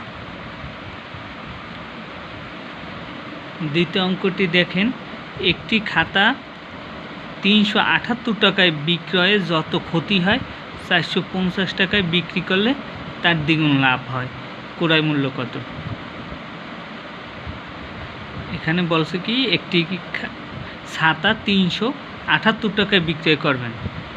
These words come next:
এবং তাতে যত ক্ষতি হইবে, চারশো পঞ্চাশ টাকায় বিক্রয় করলে তার তিন গুণ লাভ হবে। তাহলে আমরা ধরবো ছাতার ক্র-, ছাতার ক্রয় মূল্য চেয়েছে,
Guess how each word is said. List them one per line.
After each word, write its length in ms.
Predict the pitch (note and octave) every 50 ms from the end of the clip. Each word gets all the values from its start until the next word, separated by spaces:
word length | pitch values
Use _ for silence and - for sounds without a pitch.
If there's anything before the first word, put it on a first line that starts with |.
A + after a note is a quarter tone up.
| - - - E3+
এবং 160 | D#3+ F3+ A3 A#3+ C#4 C#4+ C#4 - - - - - - - - - - - - - - - - - - - - - - - - - - - - - - - - -
তাতে 260 | - D3+ D3+ - G#3+ F#3+
যত 240 | F3 F#3+ F3+ F3 - G#3 G3+
ক্ষতি 240 | - F#3+ - - F3+ F3+
হইবে, 200 | G#3 A#3 A#3 B3+ B3+ -
চারশো 280 | - E3+ D#3 - - G#3+ F#3+ -
পঞ্চাশ 300 | F#3 F3 D3+ - F3+ D#3+ -
টাকায় 220 | F#3+ F3+ A3+ A3+ F#3+ D#3
বিক্রয় 320 | E3+ E3 - - G3 F3+ F3+ -
করলে 200 | G3+ G#3 A#3 C4+ C4+ - - - - - -
তার 120 | G3 F3+ - -
তিন 140 | - A3+ A3 G#3 F#3
গুণ 120 | F3 E3+ D#3+ D3+
লাভ 120 | C#3+ C#3 B2+ C3 C#3+
হবে। 180 | B2+ B2 B2+ B2 - - - - - - - - - -
তাহলে 280 | F3 E3+ F3 F3+ F#3+ F#3+ F3+
আমরা 180 | F3+ F#3 F#3 F#3+ F3 E3
ধরবো 220 | F3 E3+ F3 F3+ A3 A3 -
ছাতার 280 | - D#3 - - F3+ F3 -
ক্র-, 260 | - F3 E3+ E3+ D#3 - -
ছাতার 360 | - - D#3+ D#3 D#3 F3+ F#3+ F#3+ F#3+ -
ক্রয় 220 | F#3 E3 D#3 D#3+ D#3+
মূল্য 160 | E3+ E3+ F3 F#3 F3+ -
চেয়েছে, 320 | - G3 F#3 E3+ - -